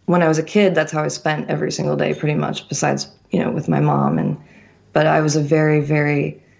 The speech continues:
lonely kid. And I went through a phase where I wasn't, I was very social, but now it's, it's kind of, it's weird. I've gone back to my childhood kind of.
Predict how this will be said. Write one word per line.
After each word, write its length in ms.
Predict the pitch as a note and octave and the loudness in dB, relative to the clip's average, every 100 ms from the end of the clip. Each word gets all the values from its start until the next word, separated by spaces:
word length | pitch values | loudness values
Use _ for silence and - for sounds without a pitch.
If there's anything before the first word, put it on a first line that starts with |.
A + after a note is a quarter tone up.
| _ _ _ _ _ - | _ _ _ _ _ -4
lonely 640 | E3 D#3 D3+ D3 C#3 C#3+ - _ _ _ _ _ _ - | 0 2 2 0 -2 -4 -12 _ _ _ _ _ _ -8
kid. 360 | - D3 C#3+ C#3+ _ _ - - _ _ _ _ _ - - | -2 -2 -2 -12 _ _ -20 -20 _ _ _ _ _ -20 -4
And 140 | F#3 | 0
I 60 | F3+ | 2
went 180 | F3+ E3+ | 2 4
through 140 | F3+ | 2
a 40 | E3+ | 4
phase 280 | E3+ D#3+ | 2 2
where 100 | D#3 | 0
I 60 | D#3 | -2
wasn't, 440 | D3+ D#3 D#3 - - | 0 0 -2 -4 -6
I 140 | D#3+ | -2
was 120 | D#3 | 0
very 320 | C#3+ D#3 D#3 D3 | 2 2 2 -2
social, 680 | - D#3 C#3+ C#3+ - C#3+ - | 0 0 0 -4 -4 -8 -6
but 140 | D#3 | 0
now 360 | D#3+ D#3 D3+ D3 | 2 2 0 -2
it's, 340 | - - - _ _ _ | -4 -6 -14 _ _ _
it's 120 | - | -6
kind 200 | F3+ F3 | 0 0
of, 180 | D3+ - | 0 -6
it's 200 | G#2 - | -8 2
weird. 240 | F3 D#3+ | 4 6
I've 160 | D#3 D3+ | 4 0
gone 200 | D#3 D#3 | -2 0
back 300 | D3 D3 C#3+ | 0 -2 -2
to 100 | - | -4
my 180 | D3+ C#3+ | -2 -2
childhood 580 | C#3+ D3+ D3+ D3+ D3 C#3+ | -2 -2 0 0 0 -2
kind 240 | D3+ C#3+ | -2 0
of. 220 | C#3+ D3+ | 0 -2